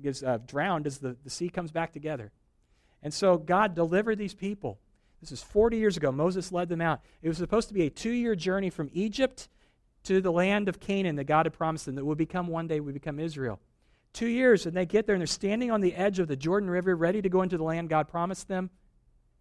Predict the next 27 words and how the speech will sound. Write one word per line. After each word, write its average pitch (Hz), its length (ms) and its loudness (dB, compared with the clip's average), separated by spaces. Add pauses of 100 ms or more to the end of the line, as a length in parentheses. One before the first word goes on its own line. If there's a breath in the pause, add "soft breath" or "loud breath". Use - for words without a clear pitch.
and 135 120 -12
they 131 80 -4
chickened 117 340 -10
out. 92 180 -10 (1080)
They 147 160 0
looked 190 400 2
at 190 80 6
all 190 140 8
the 190 120 4
obstacles, 175 460 2
and 160 60 -2
they 147 60 -4
said, 151 220 -2 (100)
"Uh-uh, 107 280 -8 (400)
we 180 100 -4
can't 240 280 -6
do 254 180 0
it." 143 160 -10 (600)
And 139 80 -20
God 180 180 -2
says, - 180 -6
"Fine. 233 400 -6 (460)
If - 160 -12
you 175 160 -4
don't 247 200 -2
trust 226 360 -4
me, 240 260 -4